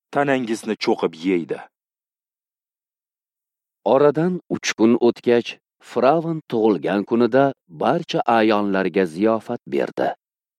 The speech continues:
Speaker 2: Soqiysi bilan novvoyni ham zindondan ayonlari oldiga chaqirtirdi. Fir'avn soqiysini ozod qilib, oldingi mansabiga qaytardi.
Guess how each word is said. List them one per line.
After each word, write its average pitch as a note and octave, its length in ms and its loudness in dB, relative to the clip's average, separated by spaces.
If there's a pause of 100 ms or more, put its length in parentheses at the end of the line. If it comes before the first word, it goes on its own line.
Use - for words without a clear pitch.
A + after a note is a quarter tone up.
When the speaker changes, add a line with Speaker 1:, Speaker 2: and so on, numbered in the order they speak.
(440)
Speaker 2:
Soqiysi C3 720 2
bilan A#2+ 260 2 (160)
novvoyni F#2+ 680 2
ham B2 220 0 (400)
zindondan A#2 720 2 (260)
ayonlari A2 600 0 (120)
oldiga F#2+ 360 0 (140)
chaqirtirdi. - 720 -4 (920)
Fir'avn C#3 540 2 (180)
soqiysini G#2+ 720 2 (180)
ozod A2 300 -2 (100)
qilib, B1 240 -12 (380)
oldingi B2+ 560 4
mansabiga C#3 720 0
qaytardi. - 520 -4